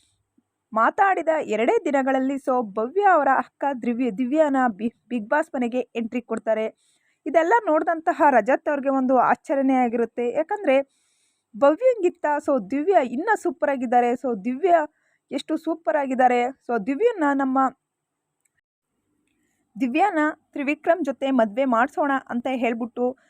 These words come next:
ನಮ್ಮ ಭವ್ಯ ಅವರು ಹೇಳಿದ ಮಾತಿಗೆ ರಜತ್ ಅವರು, "ಹೌದು, ನೀನ್ ಹೇಳೋದು ಸರಿ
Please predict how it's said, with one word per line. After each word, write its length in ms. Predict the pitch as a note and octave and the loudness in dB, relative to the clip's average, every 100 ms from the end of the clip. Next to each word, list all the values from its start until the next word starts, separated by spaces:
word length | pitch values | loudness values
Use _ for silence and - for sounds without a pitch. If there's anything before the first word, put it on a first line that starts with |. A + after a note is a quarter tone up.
| _ _ | _ _
ನಮ್ಮ 220 | A#3+ A#3+ | -2 2
ಭವ್ಯ 320 | A#3 A3+ A3 C#4 | 2 0 0 2
ಅವರು 200 | D#4 D4 | 2 0
ಹೇಳಿದ 360 | - A#3 B3 A#3+ | -2 -2 0 0
ಮಾತಿಗೆ 480 | A3+ C#4 A4+ C#4+ C4+ | 0 -2 -4 -2 0
ರಜತ್ 360 | C4 D4+ F#4+ | 0 -2 -4
ಅವರು, 200 | C4+ B3+ | -2 0
"ಹೌದು, 340 | B3+ C4 D4+ D4 | 0 0 0 2
ನೀನ್ 200 | C4 B3+ | 2 2
ಹೇಳೋದು 360 | B3 C4 B3 | 2 0 -2
ಸರಿ 400 | C4 - A#3 B3+ | -4 -4 -2 -2